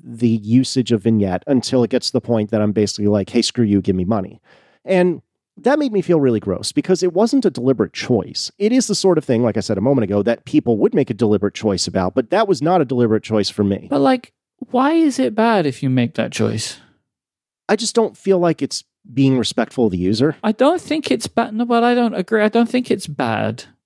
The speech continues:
Speaker 2: Like, it's not bad.
Speaker 1: No, it's not
Speaker 2: Like,
Speaker 1: bad.
Speaker 2: it might not be exactly what you're going for, but I don't think it's a bad thing.
Speaker 1: Yeah, it's probably not bad, but I, I,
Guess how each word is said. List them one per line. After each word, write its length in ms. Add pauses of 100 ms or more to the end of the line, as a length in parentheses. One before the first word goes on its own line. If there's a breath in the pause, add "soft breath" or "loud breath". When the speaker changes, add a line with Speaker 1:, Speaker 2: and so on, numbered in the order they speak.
(180)
Speaker 2:
Like, 120
it's 120
not 160 (180)
bad. 720
Speaker 1:
No, 180
it's 280
not 60
Speaker 2:
Like, 80
Speaker 1:
bad. 140
Speaker 2:
it 40
might 160
not 180
be 140
exactly 420
what 200
you're 100
going 420
for, 400
but 140
I 80
don't 180
think 240
it's 140
a 80
bad 520
thing. 380
Speaker 1:
Yeah, 180
it's 140
probably 320
not 180
bad, 240
but 160
I, 200
I, 120